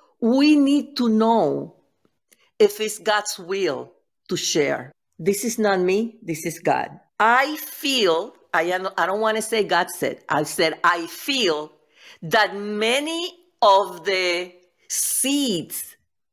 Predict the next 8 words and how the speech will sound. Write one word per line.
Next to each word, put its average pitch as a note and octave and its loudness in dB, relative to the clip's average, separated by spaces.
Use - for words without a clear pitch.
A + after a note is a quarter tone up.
that F#3 0
we A3 -4
have D4 0
planted A#3+ 0
in G3 -2
the F3 0
wrong A3 0
soil E3 0